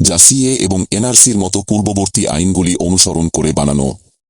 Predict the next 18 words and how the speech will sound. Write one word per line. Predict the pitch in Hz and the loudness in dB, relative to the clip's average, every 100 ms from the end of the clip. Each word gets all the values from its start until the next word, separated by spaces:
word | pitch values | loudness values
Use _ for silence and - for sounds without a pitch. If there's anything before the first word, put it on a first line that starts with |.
| _ _ _ _ _ - | _ _ _ _ _ -4
অন্যদিকে | 127 143 156 156 131 | -2 0 0 0 0
নোবেলজয়ী | 101 127 135 117 117 | 0 0 0 0 0
অর্থনীতিবিদ | 73 95 117 110 104 98 98 | -2 -2 0 0 0 -2 -2
অধ্যাপক | - 98 104 110 92 | -2 -2 -2 -2 -2
ডক্টর | 135 92 - 107 | -2 -4 -2 -2
মোহাম্মদ | 87 90 101 98 85 | 0 0 0 0 0
ইউনুসের | 98 95 - 78 | 0 2 2 0
নেতৃত্বে | 80 - - 64 - - - | -2 -2 -4 -4 -10 -20 -6
অন্তর্বর্তী | 123 127 151 143 147 151 | -4 -2 -2 0 0 2
সরকারকে | - 101 104 107 113 | 0 0 -4 -4 0
স্বাগত | - 92 95 95 | 0 0 -2 0
জানিয়েছে | 80 76 82 - 95 | 0 0 0 0 -2
পাকিস্তানের | - - - 87 82 | -4 -2 0 0 -2
প্রধানমন্ত্রী | - 82 85 85 85 - 85 | 0 0 2 2 0 0 0
শেহবাজ | 92 85 - - | 0 0 -2 0
শরীফ। | - 87 62 - - - _ _ _ _ _ _ _ | 0 0 -2 -2 -4 -8 _ _ _ _ _ _ _
শেহবাজ | - 143 143 147 156 | 0 2 0 0 2
শরীফ | - 131 156 | 2 2 0